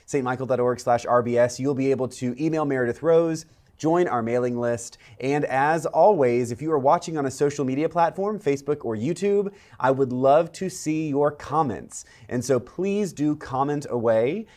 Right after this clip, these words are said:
Let us know that you are here, where you are from, say hello to your friends, maybe make a new friend. And of course, as we go through this study, I'd love to know your thoughts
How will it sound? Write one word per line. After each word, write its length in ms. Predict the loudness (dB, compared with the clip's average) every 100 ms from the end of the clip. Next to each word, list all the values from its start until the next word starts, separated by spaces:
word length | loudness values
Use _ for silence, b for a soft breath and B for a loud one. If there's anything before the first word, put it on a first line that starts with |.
| b b
Let 180 | 4 4
us 140 | 2
know 140 | 0
that 120 | 0 2
you 120 | 2
are 100 | 0
here, 420 | 0 0 2 2
where 160 | 2 0
you 140 | 2
are 120 | 0
from, 540 | -2 0 2 2 0 -6
say 200 | 0 0
hello 520 | 2 2 4 4 4
to 180 | -2 -4
your 160 | -4 -4
friends, 640 | 0 2 2 -2 -8 -12 b -2
maybe 240 | -2 0
make 220 | -2 -2
a 40 | -2
new 140 | -2
friend. 420 | 0 0 0 -4 -12 B B -4
And 260 | 0 0 0
of 140 | -2
course, 420 | -4 2 2 2
as 340 | 0 0 0 -4
we 120 | -4
go 200 | 0 -2
through 260 | -2 -6 -2
this 240 | -2 -2
study, 540 | 2 2 2 -4 -6 -12 _
I'd 220 | -2 -2 0
love 320 | 2 0 -2
to 120 | -4
know 160 | 0 0
your 180 | -2
thoughts 500 | 0 2 2 -2 -18